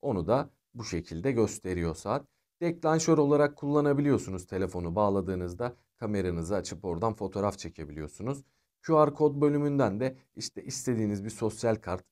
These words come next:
hangisi ise bunları kendi açınızdan yapabiliyorsunuz. Hesap makinesi vesaire zaten bütün olan saatler, hava durumu bu şekilde. Şu an çünkü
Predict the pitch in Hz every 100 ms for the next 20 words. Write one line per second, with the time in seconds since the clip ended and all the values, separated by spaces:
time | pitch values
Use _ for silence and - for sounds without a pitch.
0 | _ 123 117 95 87 80 - 113 110 107
1 | 95 104 - 101 87 85 85 - 101 90
2 | 80 92 117 104 110 98 95 85 85 113
3 | 139 _ _ _ 160 160 139 - 90 -
4 | 80 80 120 113 90 92 73 101 95 85
5 | 92 90 87 - 101 - 90 87 104 110
6 | - 85 82 - 104 - _ _ - 151
7 | 107 90 - _ _ 85 76 92 110 -
8 | - 76 71 71 107 110 90 85 85 85
9 | - 117